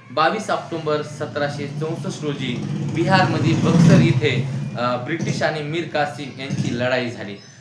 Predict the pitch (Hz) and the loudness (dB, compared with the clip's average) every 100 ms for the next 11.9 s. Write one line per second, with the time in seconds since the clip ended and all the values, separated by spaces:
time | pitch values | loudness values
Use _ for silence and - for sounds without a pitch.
0 | - 113 139 143 139 135 - - - 117 | -20 -10 -6 -2 -2 -4 -12 -20 -18 -12
1 | 120 120 117 117 113 123 135 156 156 147 | -10 -8 -8 -8 -10 -6 0 2 2 0
2 | 143 139 139 - - - - 120 120 - | 0 0 -2 -4 -10 -18 -18 -18 -20 -20
3 | 113 120 123 139 135 139 135 151 147 156 | -16 -12 -10 -8 -4 -4 -4 -6 -6 -4
4 | 147 156 143 147 120 117 110 - 131 131 | -2 -2 -2 -4 -6 -8 -8 -8 -8 -8
5 | 127 139 139 143 - - - _ 120 120 | -10 -10 -12 -12 -16 -20 -20 _ -4 -2
6 | 117 117 117 117 - _ 120 135 185 170 | 0 -2 -4 -8 -18 _ -8 -2 0 0
7 | 160 147 139 127 123 123 151 165 165 160 | -2 -4 -4 -8 -8 -8 -6 -6 -4 -4
8 | 165 160 156 160 185 - 147 123 117 - | -4 -4 -8 -8 -12 -10 -6 -4 -6 -8
9 | - _ - 117 143 196 233 214 202 196 | -20 _ -14 -10 -4 -2 -2 -2 -4 -6
10 | - _ _ _ 131 127 127 123 120 135 | -12 _ _ _ -10 -6 -4 -4 -2 0
11 | 143 170 170 160 131 123 120 110 110 | -2 -2 -2 -2 -2 -8 -6 -6 -6